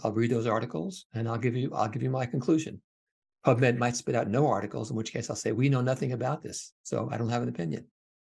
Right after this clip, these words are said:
Uh, PubMed, by the way, pubmed dot gov is a repository of basically all scientific papers that have been published on all topics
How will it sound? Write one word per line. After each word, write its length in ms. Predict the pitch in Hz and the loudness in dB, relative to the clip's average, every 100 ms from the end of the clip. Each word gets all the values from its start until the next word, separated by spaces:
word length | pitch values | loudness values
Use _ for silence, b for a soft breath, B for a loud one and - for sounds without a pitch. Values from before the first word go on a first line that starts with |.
| - | -6
Uh, 100 | 123 | -6
PubMed, 380 | - 160 143 131 | 4 6 6 6
by 140 | 127 | 4
the 80 | 123 | 4
way, 200 | 117 117 | 2 0
pubmed 460 | - 131 120 113 | 0 0 2 -2
dot 240 | 120 110 - | -2 -4 -2
gov 260 | 139 139 | 0 0
is 140 | 110 107 | 0 -4
a 80 | 104 b b _ _ - | -10 b b _ _ -4
repository 680 | 104 131 123 120 - 120 | 2 6 6 4 -2 -2
of 160 | 107 104 _ - | -4 -8 _ -4
basically 380 | 113 - 113 | -2 -2 -6
all 440 | - 117 127 123 - _ _ _ | -2 0 0 -2 -6 _ _ _
scientific 560 | - 117 117 - 123 - | -2 0 0 -2 -4 0
papers 320 | 143 123 107 | 2 2 -2
that 120 | 113 | -6
have 60 | - | -8
been 80 | |
published 380 | 101 113 110 - | -2 -2 -2 -2
on 240 | 101 98 - _ - | -4 -4 -8 _ -4
all 160 | 117 | -2
topics 580 | - 120 - - - - | 0 0 0 -4 -8 -10